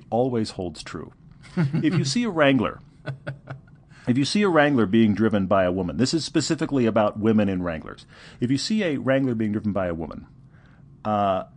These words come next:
Speaker 1: obviously, as we know, Wranglers, you can keep taking pieces off the car. You could drive with just the windshield on the roll, roll cage if you want. No doors, nothing. It seems to me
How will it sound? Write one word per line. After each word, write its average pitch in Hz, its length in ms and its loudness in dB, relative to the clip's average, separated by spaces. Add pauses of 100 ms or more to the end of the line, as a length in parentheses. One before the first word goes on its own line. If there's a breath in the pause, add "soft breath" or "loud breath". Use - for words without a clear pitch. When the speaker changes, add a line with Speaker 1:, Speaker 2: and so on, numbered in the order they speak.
(440)
Speaker 1:
obviously, 147 440 0
as 110 120 -2
we 156 100 -2
know, 123 180 0
Wranglers, 123 460 0
you 117 80 0
can 110 100 -4
keep 143 200 -8
taking 131 280 -4
pieces 123 340 -6
off 95 180 -2
the - 60 -16
car. - 300 -12 (500)
You 107 160 0
could 107 180 -4
drive 104 440 0
with 104 200 -4
just - 300 -8 (100)
the 101 100 -6
windshield 117 480 0
on 107 80 2
the 104 60 0
roll, 110 380 2
roll 117 240 0
cage 80 320 -10
if - 80 -16
you - 80 -14
want. - 220 -12
No 110 160 2
doors, 104 340 0
nothing. 104 320 -4 (640 loud breath)
It - 160 0
seems 269 500 4
to 180 120 -4
me 117 460 -4